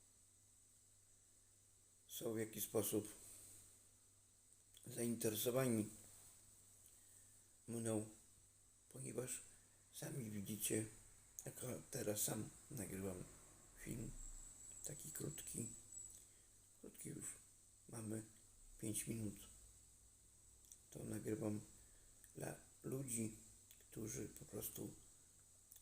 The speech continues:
chcą w jakiś sposób mnie oglądać i coś, ale niektórzy, jakie to ty, wy wypisujecie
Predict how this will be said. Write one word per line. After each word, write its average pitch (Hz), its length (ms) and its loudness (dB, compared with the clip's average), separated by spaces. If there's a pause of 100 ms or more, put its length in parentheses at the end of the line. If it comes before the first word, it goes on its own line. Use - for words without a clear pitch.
chcą - 220 4
w - 60 0
jakiś - 280 2
sposób - 500 2
mnie 113 220 4
oglądać 107 680 4 (1500)
i - 40 -16
coś, - 220 0 (600)
ale 123 360 2
niektórzy, 113 760 -2 (440)
jakie 139 500 2 (1040)
to - 220 2 (300)
ty, - 240 2 (840)
wy 123 340 6 (1600)
wypisujecie 117 880 6